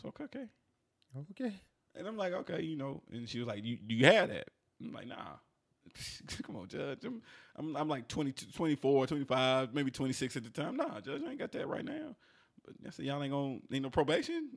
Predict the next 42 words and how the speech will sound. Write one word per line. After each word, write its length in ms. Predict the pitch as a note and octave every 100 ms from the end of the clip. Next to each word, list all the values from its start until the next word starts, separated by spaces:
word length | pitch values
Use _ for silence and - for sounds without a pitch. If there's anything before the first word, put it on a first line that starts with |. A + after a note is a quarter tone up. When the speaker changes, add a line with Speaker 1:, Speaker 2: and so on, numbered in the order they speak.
| - -
Speaker 1:
Ain't 120 | C#3
no, 100 | D3
I 100 | C#3
could 180 | - B2
pay 160 | C#3+ D3+
this 340 | D3+ - - -
as 120 | A#2+ B2+
I 100 | B2+
go?" 280 | D#3+ D#4+ -
<laughs> 60 | -
"Oh, 300 | D#4 - C4
no. 580 | A3+ A#3 C#4+ B2 G2+ D#2+ - - -
You 120 | -
must 180 | - -
pay. 180 | - -
We 160 | B2 E3
need 260 | B2 G#2+
that 180 | F3 D#3
before 200 | - F#2+
you 120 | A2 G#2+
leave 360 | D3 F3 A2+
here." 220 | G#2+ - _ _ _ _ _
Speaker 2:
Yeah. 160 | F#2+ E2 D2+ _ _ _
Speaker 1:
Before 200 | - C#3
you 100 | D#3+
can 140 | F3+ F3
get 140 | E3+
out 120 | D#3 D3+
of 60 |
jail, 460 | C3+ D3+ B2+ G#2 A2+ _ _ _ _ -
that 180 | A#2+ B2
three 140 | A2+
grand 260 | G#2+ A2 G2
need 160 | G2+ F#2
to 60 |
be, 240 | F#2+ F2 - -
be 140 | G2+
in 80 | F2+
our 120 | -
hands. 440 | - - - _ _ _ _ _ _ _ F#2
Speaker 2:
Uh-huh. 200 | F2+ D2+ C#2 _ _ _
Speaker 1:
So 180 | - A#1+